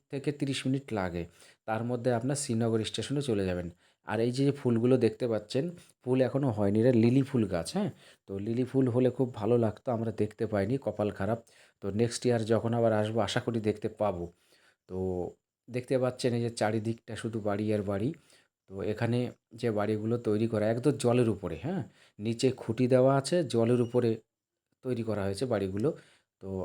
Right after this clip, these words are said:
আর ব্যাংক আছে, ব্যাংকটাকে আপনাদের হয়তো দেখাতে পারলাম না। তো নেক্সট যদি কোনোদিন আবার ভিডিও করি,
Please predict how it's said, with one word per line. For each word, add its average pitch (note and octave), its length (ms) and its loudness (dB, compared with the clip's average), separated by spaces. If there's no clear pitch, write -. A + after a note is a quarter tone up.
আর A2+ 200 -2
ব্যাংক B2+ 460 4
আছে, C#3 220 4
ব্যাংকটাকে A#2 500 2
আপনাদের A2+ 420 -2
হয়তো A2 200 -4
দেখাতে A2+ 400 -4
পারলাম G2 340 -2
না। C3 180 0
তো G#2 80 -12
নেক্সট A#2+ 400 -2
যদি A2+ 260 0
কোনোদিন A#2 260 2
আবার A2+ 200 2
ভিডিও A2 280 0
করি, A#2+ 260 0